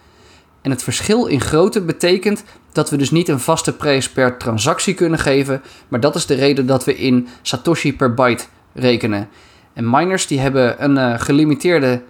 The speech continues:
ruimte in hun blok, dat is één M B, één megabyte, dus duizend vierentwintig kilobyte.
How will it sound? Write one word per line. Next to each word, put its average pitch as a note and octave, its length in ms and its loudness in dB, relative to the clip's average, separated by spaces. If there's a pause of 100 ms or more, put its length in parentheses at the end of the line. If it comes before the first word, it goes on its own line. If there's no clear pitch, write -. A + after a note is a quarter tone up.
ruimte E3+ 440 0
in D#3 140 2
hun C#3+ 120 4
blok, C3 320 0
dat B2 120 -6
is - 180 -8
één C#3 360 0
M - 20 2
B, B2+ 60 2 (460)
één C#3+ 160 0
megabyte, C3 580 0
dus B2+ 160 0
duizend C3 340 2
vierentwintig C3 520 -2
kilobyte. C3 560 0